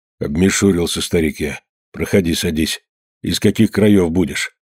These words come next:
Потягиваясь и зевая, мужик поднялся, почесывая круглую, облысевшую голову. Дед Фишка не без радости подумал: "Один-одинешник дома, щас я ему размалюю о кедровнике".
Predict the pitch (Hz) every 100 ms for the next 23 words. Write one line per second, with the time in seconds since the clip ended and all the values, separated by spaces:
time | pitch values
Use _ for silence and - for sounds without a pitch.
0 | _ _ _ _ - 90 165 165 156 147
1 | 123 98 123 165 131 113 123 - 95 90
2 | 156 131 139 123 - 131 123 107 98 -
3 | 131 123 107 110 - 95 85 104 95 -
4 | 90 80 80 69 - - _ _ _ _
5 | _ _ _ - 85 170 - 170 - 156
6 | 147 120 92 113 143 123 - 123 123 87
7 | 76 73 - _ _ _ _ - 110 127
8 | 190 196 180 170 151 147 - 151 117 135
9 | 104 80 - - - 123 143 151 143 151
10 | 123 - 120 170 135 185 190 170 139 151
11 | 123 160 151 117 90 78 -